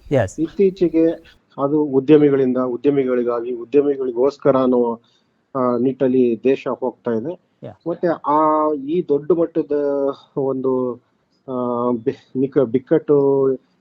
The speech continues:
Speaker 2: ಏನು ಭವಿಷ್ಯದಲ್ಲಿ ದೇಶದ ಈ ಪ್ರಜಾಪ್ರಭುತ್ವ ಪರಿಕಲ್ಪನೆಗೆ ಬರುತ್ತೆ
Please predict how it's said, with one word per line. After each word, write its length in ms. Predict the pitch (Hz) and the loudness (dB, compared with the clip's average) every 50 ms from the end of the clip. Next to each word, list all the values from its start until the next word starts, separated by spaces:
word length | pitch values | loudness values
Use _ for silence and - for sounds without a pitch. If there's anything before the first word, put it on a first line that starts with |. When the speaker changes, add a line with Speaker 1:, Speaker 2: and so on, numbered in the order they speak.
| _ _ - | _ _ -2
Speaker 2:
ಏನು 420 | 120 143 156 151 139 127 123 117 | 2 2 4 4 2 0 0 0
ಭವಿಷ್ಯದಲ್ಲಿ 800 | 120 131 151 160 - - 147 139 143 135 131 135 131 127 123 123 - _ _ _ _ - 127 | 2 2 2 2 0 -2 -4 -4 -2 0 0 0 0 0 -2 -4 -6 _ _ _ _ 0 2
ದೇಶದ 380 | 139 135 - 147 131 135 131 127 | 2 2 2 0 0 2 2 2
ಈ 320 | 127 127 131 127 123 120 | 0 0 -2 -2 -4 -4
ಪ್ರಜಾಪ್ರಭುತ್ವ 720 | 123 - 131 113 127 147 143 143 135 - _ _ 131 127 | -4 -2 -2 2 2 0 0 -2 -8 -12 _ _ -12 -12
ಪರಿಕಲ್ಪನೆಗೆ 640 | 117 - 127 123 127 - 127 123 - - 123 123 113 113 | -6 -4 -2 -2 -2 -4 -6 -8 -6 -4 -4 -4 -2 -2
ಬರುತ್ತೆ 420 | 117 110 110 - - 151 170 | -2 -2 -2 -4 -6 -10 -10